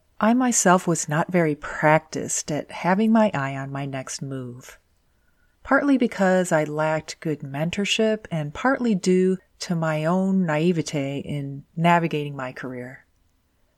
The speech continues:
This is why I want to be sure to share this advice with you.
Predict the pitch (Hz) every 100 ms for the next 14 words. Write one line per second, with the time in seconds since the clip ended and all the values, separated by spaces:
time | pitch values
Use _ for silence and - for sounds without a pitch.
0 | - 214 - 185 - 170 151 147 147 185
1 | 240 - 156 147 147 156 185 214 240 -
2 | 165 143 - 156 - - 180 190 190 196
3 | - 180 156 147 147 - 151 - 143 127